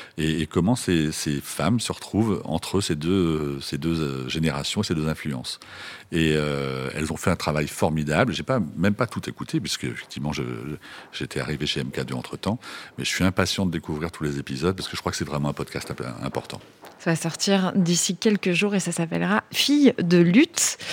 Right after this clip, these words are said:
Speaker 2: Euh, une petite question, euh, Jean-Christophe Tiffin. Elle vous sert à quoi,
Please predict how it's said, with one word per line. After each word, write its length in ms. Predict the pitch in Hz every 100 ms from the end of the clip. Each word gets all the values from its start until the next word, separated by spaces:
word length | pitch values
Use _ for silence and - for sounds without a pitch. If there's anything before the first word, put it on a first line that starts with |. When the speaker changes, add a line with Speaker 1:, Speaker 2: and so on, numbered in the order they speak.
| - - - - -
Speaker 2:
Euh, 360 | 185 180 175 165 -
une 120 | 233
petite 220 | 247 277
question, 560 | - 247 - 208 226 330 - -
euh, 340 | 180 170 165
Jean-Christophe 640 | 165 170 175 175 - 175 -
Tiffin. 540 | - - 240 247 247 - - _ _ -
Elle 100 | 185
vous 120 | 208
sert 180 | 277 233
à 80 |
quoi, 300 | 180 180 220